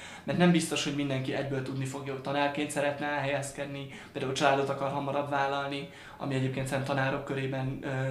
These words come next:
különösen egy, tehát egy elterjedt dolog, ö, neki akkor mondjuk ennél <laughs> több pénzre lenne szükség. Ez egy saját tapasztalat, egyébként itt röhögnek a többiek rajta. Ö, itt, tehát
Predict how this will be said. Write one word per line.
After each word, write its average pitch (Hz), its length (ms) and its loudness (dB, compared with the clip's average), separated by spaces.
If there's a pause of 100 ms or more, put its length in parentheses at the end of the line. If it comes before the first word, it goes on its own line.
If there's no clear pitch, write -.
(260)
különösen 135 380 -6
egy, 139 200 -6 (360)
tehát 131 160 -6
egy 143 60 0
elterjedt 139 460 2
dolog, 196 360 4 (460)
ö, 139 140 2
neki 135 280 2
akkor 131 180 -4
mondjuk 131 220 -2
ennél 160 280 0 (560)
<laughs> - 480 4
több 170 200 8
pénzre 147 280 10
lenne 135 140 4
szükség. 131 280 0
Ez 185 160 12
egy 175 120 12
saját 165 320 12
tapasztalat, 143 520 4
egyébként 147 380 6
itt 151 160 0
röhögnek 139 300 4
a 135 60 0
többiek 147 420 2
rajta. 156 440 8 (320)
Ö, 160 280 8
itt, 156 380 8
tehát - 200 0